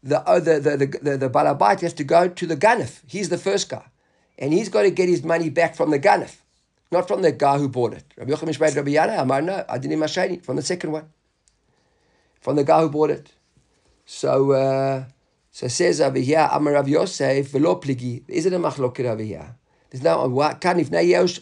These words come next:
hadanim hasheni, kan acha yosh hadanim harishon.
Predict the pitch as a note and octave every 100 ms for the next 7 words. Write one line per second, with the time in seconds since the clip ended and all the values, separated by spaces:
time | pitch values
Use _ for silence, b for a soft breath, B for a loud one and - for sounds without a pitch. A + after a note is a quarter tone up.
0 | - C3+ C3+ D3+ D#3 C#3+ C#3 F#3 G3 A3
1 | - b D3+ F3 F3 F3+ F3+ E3+ C#3+ D#3
2 | D#3 C#3 B2+ B2+ A#2+